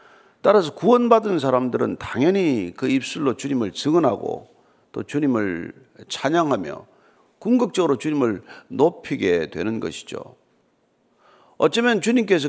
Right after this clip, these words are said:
그런 우리의 반응을 기대하시기 때문에 우리를 수렁에서 건지실 때부터 주님께서 우리를 어디로 인도하실지에 대한 계획이 있으시다는 것입니다. 에, 우리를 만드시고 지으신 이께서 우리를 어디로 데려갈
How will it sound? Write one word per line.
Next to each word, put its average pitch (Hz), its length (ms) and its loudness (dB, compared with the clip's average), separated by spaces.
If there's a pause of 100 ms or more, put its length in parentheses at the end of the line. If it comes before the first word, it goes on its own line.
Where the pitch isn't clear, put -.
그런 196 580 2
우리의 127 360 2
반응을 123 420 0
기대하시기 123 600 -2
때문에 85 600 -8 (200)
우리를 120 300 -6
수렁에서 190 640 -2
건지실 160 600 -4
때부터 110 480 -4 (460)
주님께서 190 400 0
우리를 196 260 2
어디로 214 520 4
인도하실지에 226 1000 -2
대한 113 320 -2
계획이 127 480 -2
있으시다는 - 560 -8
것입니다. 78 480 -10 (1040)
에, 58 220 -10 (100)
우리를 208 320 4
만드시고 156 800 2
지으신 233 500 0
이께서 135 400 2
우리를 165 260 2
어디로 127 460 2
데려갈 202 560 4